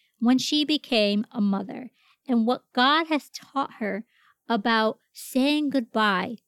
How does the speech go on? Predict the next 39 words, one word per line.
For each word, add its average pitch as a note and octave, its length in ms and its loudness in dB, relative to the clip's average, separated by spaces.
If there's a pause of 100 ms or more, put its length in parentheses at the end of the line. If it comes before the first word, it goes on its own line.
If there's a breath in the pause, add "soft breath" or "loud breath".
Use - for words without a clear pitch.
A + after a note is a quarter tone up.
(240)
to B3+ 180 -2
past G3+ 440 -2
seasons G3 560 -4
and A3 160 -2
saying A3 440 -2
hello G3 460 -2
to - 120 -6
new G3 200 2
ones. F#3 420 -8 (400 soft breath)
We A#3 100 0
discuss A3+ 560 0
trusting A3+ 480 0
God G3+ 420 -2
to G#3 100 -12
take A3+ 420 -6
hard B3+ 320 -6
things G3+ 260 -2
and G3+ 140 -4
to A3 100 -4
make G#3 280 -2
them G#3 200 0
good, A3 320 0 (460 soft breath)
and B3 160 0
how D4 460 0 (340 soft breath)
we C4 280 0
should C#4+ 240 -6
try G3+ 680 -2
to - 140 -20
be G#3 100 -10
careful G3 720 -2 (280 soft breath)
when G#3+ 160 0
it - 120 -2
comes A3 320 0
to - 200 -4
our G#3+ 260 2
reactions A3+ 920 -2 (260)
and G#3+ 100 -2
our G3+ 280 -2
emotions G3 960 -2